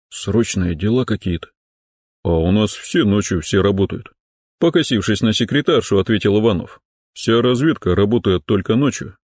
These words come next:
Днём мы спим». «А почему?» удивился Петров. «Потому что, когда у нас ночь, в Америке день, и наоборот»,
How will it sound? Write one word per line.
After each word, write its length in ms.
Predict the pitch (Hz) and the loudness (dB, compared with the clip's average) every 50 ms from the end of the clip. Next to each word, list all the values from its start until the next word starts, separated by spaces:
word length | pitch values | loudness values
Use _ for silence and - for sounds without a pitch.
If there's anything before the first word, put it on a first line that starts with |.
| _ _ - | _ _ -6
Днём 360 | - 98 104 151 175 151 104 90 | -4 -2 0 0 0 2 2 2
мы 160 | 90 107 120 | 2 2 0
спим». 400 | - - - 113 82 69 78 - _ _ _ _ _ _ - | -2 -2 -2 -2 -2 -4 -6 -14 _ _ _ _ _ _ -8
«А 120 | - 117 101 | -6 -4 0
почему?» 520 | 110 117 - - 156 156 156 127 85 - _ _ _ _ _ _ - | 0 0 2 2 2 2 2 2 0 -2 _ _ _ _ _ _ -4
удивился 560 | 131 139 156 180 180 139 101 95 92 - 139 | -2 0 0 0 2 2 2 2 0 0 0
Петров. 400 | - 175 165 - 87 76 - - _ _ _ _ _ | 0 0 0 -2 -4 -10 -10 -14 _ _ _ _ _
«Потому 520 | - 95 90 82 78 95 92 95 117 131 123 | -4 -2 -2 0 2 2 2 4 2 2 2
что, 160 | - - - | 0 -2 0
когда 300 | - 101 92 95 101 107 | 0 0 0 2 2 4
у 120 | 107 98 | 4 4
нас 240 | 98 98 92 - - | 4 2 0 0 0
ночь, 360 | 131 139 147 123 92 - - | 0 0 2 0 0 -2 -4
в 120 | - 82 85 | -2 0 2
Америке 440 | 95 117 135 135 113 101 - 110 107 | 2 2 2 2 0 0 -2 -2 -2
день, 380 | 120 147 156 127 92 80 78 | 0 0 0 0 0 0 -2
и 180 | 76 78 82 98 | -4 -2 0 0
наоборот», 640 | 127 143 135 98 85 87 87 87 85 82 - - | 0 2 2 2 2 2 2 2 0 -2 -4 -8